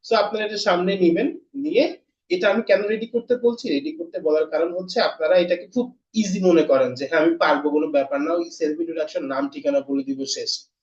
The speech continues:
কিন্তু সেলফ ইন্ট্রোডাকশন হচ্ছে আপনার প্রথম একটা ইমপ্রেশন তৈরি করবে। So, এটা সবচাইতে বেশি ওয়েল প্রিপেয়ার্ড হয়ে যাওয়া ভালো, তাই না? যখন আপনাকে প্রথম প্রশ্নটাই করবে, আপনি প্রথম বলে ছক।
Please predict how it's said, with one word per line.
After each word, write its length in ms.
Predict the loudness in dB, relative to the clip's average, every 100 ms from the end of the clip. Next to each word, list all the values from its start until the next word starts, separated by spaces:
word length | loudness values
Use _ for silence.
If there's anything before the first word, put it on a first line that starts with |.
| _ -20 -10 -4
কিন্তু 160 | -4
সেলফ 260 | 2 2 4
ইন্ট্রোডাকশন 500 | 4 4 2 2 2
হচ্ছে 220 | 4 2
আপনার 380 | 2 4 4 2 2
প্রথম 580 | -2 4 6 6 4 -2 _ _ -20
একটা 200 | -2 0
ইমপ্রেশন 500 | 2 2 2 0 0
তৈরি 220 | -2 -2
করবে। 280 | -6 -10 -14 _ _ _ -10 -2
So, 80 | 0
এটা 180 | 2 2
সবচাইতে 580 | 0 -4 0 2 2 0
বেশি 380 | 0 0 0 2
ওয়েল 280 | 2 2
প্রিপেয়ার্ড 420 | -2 -4 2 4 6
হয়ে 180 | 4
যাওয়া 260 | 4 0 -2
ভালো, 180 | -6 -6
তাই 160 | 0
না? 220 | 2 0 -4 _ _ _ _ 0
যখন 260 | 4 6
আপনাকে 260 | 4 4 2
প্রথম 340 | 2 2 2
প্রশ্নটাই 420 | 2 -2 2 4 4
করবে, 340 | 2 4 2
আপনি 160 | 2 -2
প্রথম 360 | -4 -2 0
বলে 180 | 0 0
ছক। 240 | -2 -6